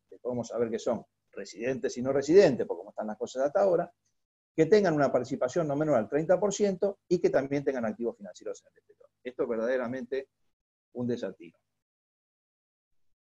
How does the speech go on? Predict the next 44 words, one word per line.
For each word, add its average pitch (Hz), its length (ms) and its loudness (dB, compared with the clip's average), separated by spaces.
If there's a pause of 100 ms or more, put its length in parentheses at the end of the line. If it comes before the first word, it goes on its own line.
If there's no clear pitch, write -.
(160)
Bueno, 190 280 0
no, 208 180 0
no, 202 240 0
no 208 140 0
se, 185 480 0
no 156 100 -4
se 175 100 -4
volvieron 165 300 2
muy 147 120 -2
locos 156 200 4
con 123 100 -4
la 120 60 -4
definición 123 340 -6
de 127 80 -4
activo 139 180 -2
financiero 123 360 -6
en 120 80 -4
el 120 40 -4
exterior. 160 540 4 (100)
Por 113 160 -2
cierto, 156 280 0
la 117 100 2
definición 120 420 -6
es 123 100 -14
textual, 160 480 2
es 139 120 0
un 120 100 -8
cortar 123 320 -4
y 110 60 -4
pegar 123 260 -2
de 120 80 -2
lo 107 100 -2
que 101 100 -8
dice 107 320 -10 (640)
la 104 160 -6
ley 117 200 -2
de, 101 440 -6 (160)
vigente 117 380 -8
del 95 240 -6
impuesto 113 240 -6
a 98 40 -6
los 95 80 -8
bienes 107 180 -10
personales, 165 760 -2